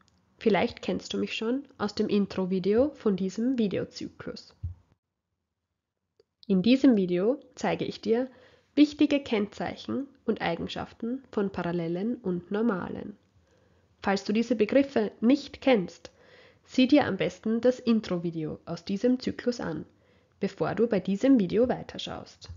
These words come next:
Außerdem wirst du in diesem Video auch den Normalabstand und einige seiner Eigenschaften kennenlernen. Richte dir für dieses Video bitte einen Zettel, einen Stift und dein Geodreieck her.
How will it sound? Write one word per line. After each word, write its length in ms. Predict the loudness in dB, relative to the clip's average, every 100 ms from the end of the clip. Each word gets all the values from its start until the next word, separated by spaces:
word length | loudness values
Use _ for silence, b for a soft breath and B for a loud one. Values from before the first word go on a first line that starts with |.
| -20 _ _ _ _ _ _ _ _ _ _ _ _ _ _ _
Außerdem 640 | 2 4 2 2 2 2 -2 -12 _ 6
wirst 240 | 6 6
du 40 | 2
in 120 | 0
diesem 280 | 0 0 0
Video 400 | 0 0 2 0
auch 140 | 0 -2
den 180 | -2 -2
Normalabstand 920 | -2 -2 -4 -6 -6 -4 -4 -4 -6 _ _
und 200 | -4 -2
einige 340 | -4 -2 -2
seiner 320 | -2 -6 -6
Eigenschaften 720 | -8 -10 -10 -10 -12 -10 -8 -4
kennenlernen. 720 | -4 -4 -6 -8 -10 -12 -16 _ _ -14 -14 _ _ _ _ _ _ _ _ _ _ _ _ _ _ _ _
Richte 280 | 2 4 2
dir 280 | 4 4 4
für 200 | 2 0
dieses 380 | 2 4 2 2
Video 420 | 2 4 4 2 -6
bitte 260 | -8 -6 -6
einen 260 | -6 -6
Zettel, 480 | -2 -2 0 -2 -4 _ -4
einen 240 | -2 -2
Stift 520 | -2 -2 -2 -8 -20 _ -20 -20 _
und 300 | 2 2 2
dein 160 | -2 -2
Geodreieck 640 | -4 -6 -6 -6 -6 -10
her. 320 | -10 -12 -12